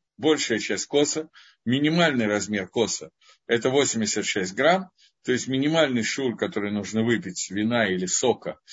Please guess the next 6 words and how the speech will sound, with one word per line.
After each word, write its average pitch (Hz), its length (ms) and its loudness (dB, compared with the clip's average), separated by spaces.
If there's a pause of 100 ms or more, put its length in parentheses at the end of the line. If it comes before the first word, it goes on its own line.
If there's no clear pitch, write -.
(300)
на 107 240 2
Авдолу, 185 680 2
это 156 680 0
сорок 147 400 2
четыре 113 460 -2
грамма. 85 420 -8